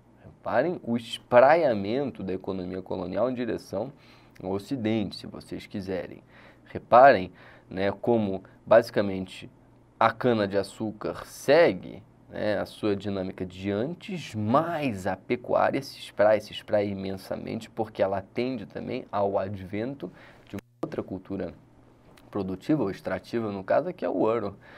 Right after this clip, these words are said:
Essas manchas, né, em Minas, parte do Centro-Oeste, ah, estado atual de Goiás, notadamente, ah, essas manchas auríferas são também circundadas por manchas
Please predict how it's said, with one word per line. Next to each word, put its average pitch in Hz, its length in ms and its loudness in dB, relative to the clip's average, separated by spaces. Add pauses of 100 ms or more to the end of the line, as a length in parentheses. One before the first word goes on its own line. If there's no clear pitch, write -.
(220)
Essas 104 280 -4
manchas, 113 640 0
né, 92 180 -6
em 98 120 -6
Minas, 143 580 0 (400)
parte 110 340 4
do 92 100 -8
Centro-Oeste, 139 1000 4 (420)
ah, 92 1000 4 (180)
estado 90 540 0
atual 95 380 2
de 92 100 -8
Goiás, 123 600 10
notadamente, 92 920 -8 (160)
ah, - 340 -4
essas 95 360 -8
manchas 107 760 0
auríferas 98 1040 -2
são 123 220 -2
também 127 540 -8
circundadas - 1200 -4 (120)
por 123 240 -2
manchas 123 760 -2